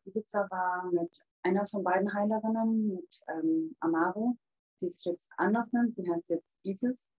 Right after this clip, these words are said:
Kaya. <laughs> Ähm, und, äh, das ist die Szene, wo, ähm, wo wir in einer kleinen Hütte sitzen und danach sind die Frauen durch den Wald gelaufen. Und in dieser Hütte ging es eben auch um Ahnenforschung.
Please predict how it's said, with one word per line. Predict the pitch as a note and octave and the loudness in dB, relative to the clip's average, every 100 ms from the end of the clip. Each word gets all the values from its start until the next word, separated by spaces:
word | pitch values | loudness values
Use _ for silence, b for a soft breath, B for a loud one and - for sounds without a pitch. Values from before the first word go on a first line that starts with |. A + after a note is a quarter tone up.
| _ | _
Kaya. | F#3 F3+ G#3+ - C4 - | -4 0 2 4 4 4
<laughs> | C4+ - G3+ - - C4 B B B - | 4 4 2 -2 -8 -8 B B B 2
Ähm, | G3 F#3+ F#3+ F3 | 4 6 4 2
und, | F3+ F3+ F3+ - - | 0 0 -2 -2 0
äh, | F3+ | 0
das | F#3 G3+ | 0 -6
ist | G3 | -8
die | F#3+ | -10
Szene, | - F#3+ F#3+ F3+ | -4 0 0 0
wo, | E3+ E3+ E3+ E3+ | 0 2 2 0
ähm, | - D#3 - - - _ _ _ _ _ _ _ _ _ _ _ _ | -4 -8 -12 -20 -20 _ _ _ _ _ _ _ _ _ _ _ _
wo | F#3 F#3 | -4 0
wir | F#3 F#3+ | 2 2
in | F3+ | 0
einer | F3+ | -2
kleinen | - F3+ F#3 F3+ F3 F3 E3+ - - | 2 2 4 4 4 4 -4 -10 -8
Hütte | G#3 G#3 | -2 0
sitzen | G#3 - G#3+ G#3 | 0 -2 -2 -2
und | F3 E3+ | 0 2
danach | E3 E3 E3+ | 4 4 4
sind | - F3+ | -4 -4
die | F3 - | -4 -2
Frauen | F3 | 0
durch | F3 E3+ | 0 -2
den | E3+ | -4
Wald | D#3+ F3 | -4 -4
gelaufen. | F3+ F3 F3 F3+ | -2 0 0 0
Und | E3 E3+ _ _ - | 0 0 _ _ -2
in | F#3 | 0
dieser | F#3 F3+ | 2 2
Hütte | G3+ G3+ G3 F#3+ F3+ - _ - _ | 0 4 6 6 2 -4 _ -20 _
ging | F#3+ | -2
es | F#3+ - | 0 0
eben | F#3 | 0
auch | E3 - | 0 -4
um | F3 | -4
Ahnenforschung. | - F#3+ G#3 - G3 F#3+ F#3+ F#3+ F#4 F#4 | -2 0 0 2 2 4 2 -4 -2 -2